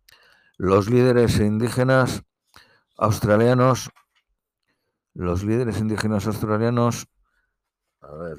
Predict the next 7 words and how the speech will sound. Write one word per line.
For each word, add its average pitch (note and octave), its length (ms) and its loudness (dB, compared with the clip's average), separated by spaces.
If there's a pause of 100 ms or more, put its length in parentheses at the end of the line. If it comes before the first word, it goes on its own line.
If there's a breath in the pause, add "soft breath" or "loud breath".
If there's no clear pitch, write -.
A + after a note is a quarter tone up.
que D2+ 100 -20 (240)
se D2 80 -14
me C2+ 140 -10
apagó D#2+ 480 -4
el D#2 200 -8
ordenador, F2+ 760 0 (1300 loud breath)
eh, G#2+ 1040 0